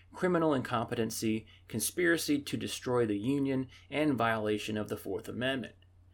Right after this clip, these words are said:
I'm going to present to you, the grand jury, the case against them.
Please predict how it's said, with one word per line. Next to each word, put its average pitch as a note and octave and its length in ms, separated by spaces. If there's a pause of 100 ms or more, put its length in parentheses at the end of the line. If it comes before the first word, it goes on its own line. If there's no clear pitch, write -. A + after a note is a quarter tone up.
(200)
I'm D3 100
going G#3 200
to - 80
present C#3 460 (240)
to A#2+ 120
you, C3+ 460
the G#2+ 80
grand G#2+ 340
jury, A2+ 340
the G#2+ 120
case D3 500
against A#2+ 560
them. - 160